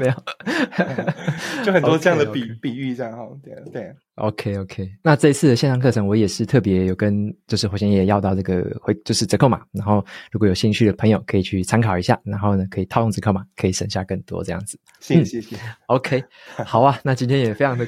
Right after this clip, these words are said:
Speaker 1: 过瘾，
Speaker 2: 超开心，
Speaker 1: 跟火星爷聊了
Speaker 2: 超开心，跟，跟马吉老师聊天。
Speaker 1: 超多的。<laughs> 相信大家也可以学到很多东西啊，这样子。
Speaker 2: 嗯。
Speaker 1: 嗯，那如果说大家还想要再听到或看到你的更多资讯的话，
Speaker 2: 是，是，是。
Speaker 1: 可以到哪些地方找到你？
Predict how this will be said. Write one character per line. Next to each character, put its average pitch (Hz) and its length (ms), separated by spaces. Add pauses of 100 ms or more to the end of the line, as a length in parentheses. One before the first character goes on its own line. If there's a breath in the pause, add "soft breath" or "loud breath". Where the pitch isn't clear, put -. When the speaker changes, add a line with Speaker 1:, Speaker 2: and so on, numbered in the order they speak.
Speaker 1:
过 123 200
瘾， 98 80
Speaker 2:
超 175 120
开 175 160
心， 170 240
Speaker 1:
跟 170 40
火 165 120
星 - 20
爷 165 60
聊 156 140
了 - 20
Speaker 2:
超 147 40
开 - 0
心， 147 100
跟， 156 180
跟 160 120
马 147 140
吉 139 100
老 139 80
师 131 60
聊 127 100
天。 131 80
Speaker 1:
超 135 80
多 117 320
的。 107 140 (400)
<laughs> 214 680
相 135 120
信 143 120
大 135 120
家 135 200
也 120 40
可 120 120
以 113 220
学 - 220
到 123 140
很 101 120
多 95 140
东 98 220
西 95 240
啊， 143 80
这 135 100
样 120 240
子。 127 220
Speaker 2:
嗯。 123 120 (180)
Speaker 1:
嗯， 104 120 (300 soft breath)
那 151 500
如 143 80
果 196 140
说 147 400
大 147 160
家 151 100
还 - 200
想 95 160
要 113 40
再 127 120 (100)
听 120 280
到 117 200
或 113 80
看 110 240
到 107 140
你 95 100
的 98 120
更 127 180
多 117 120
资 117 240
讯 113 200
的 95 100
话， 107 140
Speaker 2:
是， 117 80
是， 110 160
是。 - 100
Speaker 1:
可 151 60
以 139 40
到 139 120
哪 101 120
些 104 200
地 107 100
方 101 180
找 104 120
到 98 180
你？ 95 60